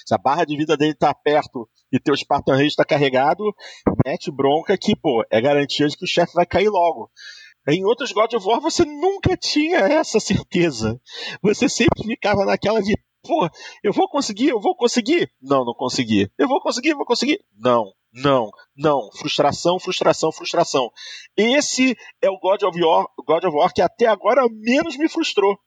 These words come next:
Realmente mudou completamente. Eu não fico mais com vontade de tacar o controle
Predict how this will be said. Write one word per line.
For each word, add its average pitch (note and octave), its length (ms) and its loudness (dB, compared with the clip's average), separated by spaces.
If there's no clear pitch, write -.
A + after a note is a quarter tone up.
Realmente A#3 580 0
mudou B3+ 340 -2
completamente. D#4 840 0
Eu B3 100 2
não F4 120 2
fico C#4+ 280 0
mais B3+ 240 2
com - 80 -20
vontade B3 440 0
de A#3 40 -8
tacar A#3 360 0
o A#3 60 0
controle A3 800 0